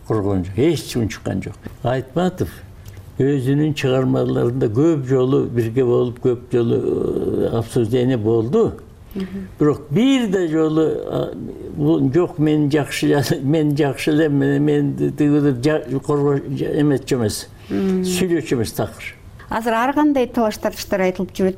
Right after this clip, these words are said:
Speaker 2: да. М, Айтматовго, э, илебине дамышчу эмес, Айтматовго эч ким дай алган эмес деп да айтып жүрүшөт. Жек көрүү маанайы бар болчу жазуучулардын арасында деп да айтышат. Ар кандай көз караш дейм, сиз замандаш болуп калдыңыз да.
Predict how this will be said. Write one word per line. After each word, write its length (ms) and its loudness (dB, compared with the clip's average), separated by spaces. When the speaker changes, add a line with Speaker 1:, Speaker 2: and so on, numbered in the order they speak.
Speaker 2:
да. 220 2
М, 500 2
Айтматовго, 800 -2
э, 680 2
илебине 480 2
дамышчу 540 -2
эмес, 420 2
Айтматовго 500 -2
эч 160 -2
ким 220 2
дай 320 2
алган 260 2
эмес 240 2
деп 240 -4
да 80 -2
айтып 240 -4
жүрүшөт. 300 -2
Жек 260 0
көрүү 300 4
маанайы 420 4
бар 200 0
болчу 320 -2
жазуучулардын 640 2
арасында 560 0
деп 240 -2
да 160 0
айтышат. 460 -2
Ар 140 -4
кандай 260 2
көз 180 0
караш 200 0
дейм, 140 2
сиз 200 -4
замандаш 440 0
болуп 220 -4
калдыңыз 320 2
да. 140 0